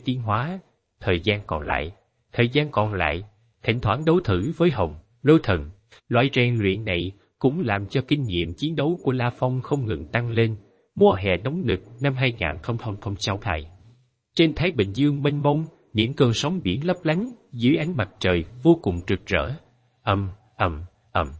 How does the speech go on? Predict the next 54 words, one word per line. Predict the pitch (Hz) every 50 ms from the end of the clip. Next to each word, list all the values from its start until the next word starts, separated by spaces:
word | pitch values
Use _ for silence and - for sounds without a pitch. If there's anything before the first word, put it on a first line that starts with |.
| _ _ _ _ _ _ -
Ba | 156 143 151
đạo | 147 127 101 110
nhân | 117 117 143 147
ảnh | 135 110 104 127
xé | 139 - - - 151 165
nước | 175 180 196 202 -
biển | 107 98 107 131
phóng | - - 139 151 190
lên | 160 120 117 113 -
cao, | - 110 110 107 110 107 - - - -
một | 113 101 95 - -
tiếng | 143 165 190 180
cười | - 92 85 85 82 87 -
to | - 120 131
vang | 120 - 127 127 127 127
lên. | 123 120 120 120 120
La | 117 120 117
Phong, | 110 - 123 123 127 127 113 - - _ -
ngươi | 151 147 151
lần | 139 110 101 95 98 98
này | 92 80 80 85 87 -
lại | 92 92 98 110
loạt | 107 101 92 95 - -
lấy | 127 131 147
danh | 151 139 120 113 104 -
tiếng | 127 131 156 170
của | - 143 131
ta | - - 101 101 98
rồi. | - 80 78 76 78 _ _ _ _ _ _
Vốn | - 117 123 170 180
là | 127 107 98
ta | - - 110 107 104
chuẩn | - - - 104 131
bị | 127 101 95 95
chỉ | - 131 131
cần | - - 90 82 85
một | 87 82 80 -
đao | - 120 123 127
là | 113 85 69
giết | 76 87 156 180 175
chết | - 180 180 202 - - _ -
con | - 107 107 110
Lôi | 107 110 107 101
Long | 101 104 104
Hoàng, | 110 110 98 76 73 80 82 - _ _ -
ngươi | 113 110 107 110 110
thì | - 87 82
sao? | - - - 107 104 104 107 - _ _ _ _ _ _ _ _
Ta | - 165
còn | 165 - 139 127 127
chưa | - 165 165
kịp | 151 - - 110 - -
bay | - 127 123 123 -
tới, | 131 131 151 180 196